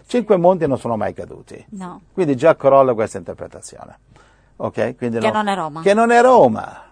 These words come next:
Speaker 1: Non può essere Roma, perché, perché cinque monti non sono mai caduti. Roma non c'è mai stata con un monte,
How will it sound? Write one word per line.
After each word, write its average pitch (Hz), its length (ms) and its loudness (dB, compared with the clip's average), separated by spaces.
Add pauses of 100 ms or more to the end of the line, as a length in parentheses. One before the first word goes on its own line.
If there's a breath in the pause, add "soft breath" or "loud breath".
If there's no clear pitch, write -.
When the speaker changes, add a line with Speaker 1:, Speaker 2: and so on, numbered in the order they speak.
(120)
Speaker 1:
Non 147 240 -4
può 165 140 0
essere 139 340 -2
Roma, 123 460 0
perché, 170 320 -4
perché - 320 2
cinque 226 280 0
monti 233 280 0
non 135 160 -2
sono 117 160 -6
mai 95 160 -8
caduti. 107 480 -6 (280 loud breath)
Roma 208 340 2
non 147 120 0
c'è 156 140 -2
mai 143 160 2
stata 202 400 2
con 139 160 -2
un 139 160 -2
monte, 135 720 2